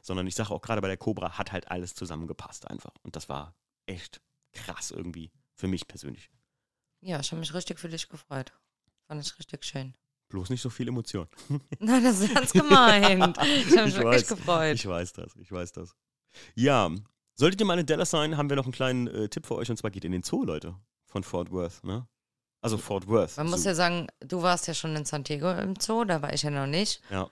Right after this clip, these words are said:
Speaker 2: Und der Eintritt kostet, ich glaub, neunzig Dollar pro Person oder mittlerweile
Speaker 1: Hundertzwanzig
Speaker 2: sogar
Speaker 1: Dollar, Piki.
Speaker 2: Ja, also das,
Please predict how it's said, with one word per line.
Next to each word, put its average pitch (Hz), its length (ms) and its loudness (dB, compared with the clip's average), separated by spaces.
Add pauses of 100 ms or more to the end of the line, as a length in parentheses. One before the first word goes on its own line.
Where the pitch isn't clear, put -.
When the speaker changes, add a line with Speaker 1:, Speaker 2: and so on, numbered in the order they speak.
(160)
Speaker 2:
Und 156 80 -6
der 143 120 -2
Eintritt 165 300 -2
kostet, 151 340 -6
ich - 60 -6
glaub, - 220 -10
neunzig 151 540 -4
Dollar 151 260 0
pro - 160 -12
Person 151 420 -4
oder 143 160 0
mittlerweile 156 440 6
Speaker 1:
Hundertzwanzig 139 200 6
Speaker 2:
sogar 151 120 10
Speaker 1:
Dollar, 90 160 6
Piki. 131 240 -4
Speaker 2:
Ja, 135 240 2 (360)
also 147 380 0 (160)
das, - 320 -4